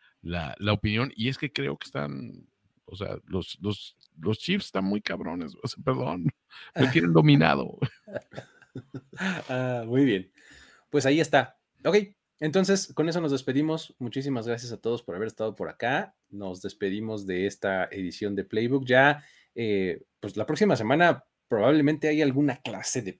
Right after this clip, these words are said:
Speaker 2: Playbook, o no sé, así de, analizando el Pro Bowl, no sé, en una de esas, ¿no? Este, ¿no?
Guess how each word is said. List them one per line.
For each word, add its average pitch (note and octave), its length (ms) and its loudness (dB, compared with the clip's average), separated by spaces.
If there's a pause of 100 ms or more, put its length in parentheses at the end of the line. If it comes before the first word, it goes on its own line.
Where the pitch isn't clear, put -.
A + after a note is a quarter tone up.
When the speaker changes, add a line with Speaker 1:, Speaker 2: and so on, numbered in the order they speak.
Speaker 2:
Playbook, G2+ 640 -6 (520)
o F2 200 -8
no F2 200 -6
sé, G2 680 0 (220)
así - 200 -8
de, G2 160 -6 (260)
analizando B2+ 480 6
el C#3+ 100 6
Pro A#2 180 4
Bowl, A2 400 4
no G#2 120 -2
sé, B2 200 -4
en D3+ 140 -6
una C3 160 -6
de B2 100 -4
esas, A#2+ 300 -18
¿no? - 200 -18
Este, - 300 -18 (560)
¿no? - 140 -14